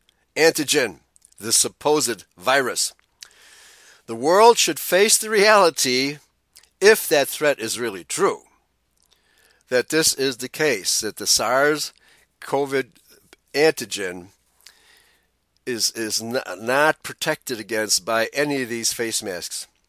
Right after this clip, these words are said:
There is a lack of scientific evidence for its appropriateness in different healthcare settings. Not great for pregnant women, according to this link below.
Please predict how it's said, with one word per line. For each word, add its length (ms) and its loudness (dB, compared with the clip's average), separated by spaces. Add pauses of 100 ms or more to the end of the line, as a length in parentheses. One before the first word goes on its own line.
(1300)
There 140 2
is 120 2
a 60 -2
lack 360 4
of 100 -4
scientific 640 0
evidence 440 -2
for 240 -6
its 160 -4
appropriateness 800 -4
in 200 -8
different 380 -8
healthcare 540 -8
settings. 540 -4 (460)
Not 420 2
great 300 -2
for 160 -10
pregnant 440 -4
women, 240 -4
according 440 -6
to 120 -10
this 240 -4
link 300 -8
below. 600 2